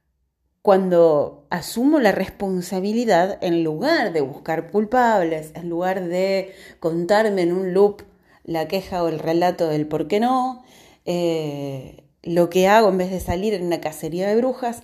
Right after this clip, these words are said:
lo que hago es buscar la manera de responder a la situación, ¿m? Asumiendo el compromiso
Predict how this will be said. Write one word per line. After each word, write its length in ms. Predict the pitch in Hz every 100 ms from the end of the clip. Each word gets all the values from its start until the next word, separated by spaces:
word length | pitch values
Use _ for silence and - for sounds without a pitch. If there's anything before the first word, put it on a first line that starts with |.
| -
lo 240 | 180 165 165
que 180 | 160
hago 300 | 185 208 208
es 340 | 220 220 214 - -
buscar 480 | 160 156 - 226
la 160 | 220 202
manera 800 | 175 170 214 277 208 190 214 - _ - - _
de 200 | 185 175
responder 960 | 170 190 - 214 220 240 240 208 208 - _ _ _ _ _
a 100 | 185
la 140 | 175 180
situación, 920 | 190 - 180 - 139 139 143 143 - _ _
¿m? 140 | 160 175 _ _ _ - - - - _ _
Asumiendo 920 | 214 - 208 202 196 185 180 202 196 _ _ _ -
el 200 | 185 185
compromiso 1120 | 185 175 170 180 190 262 233 - 185 190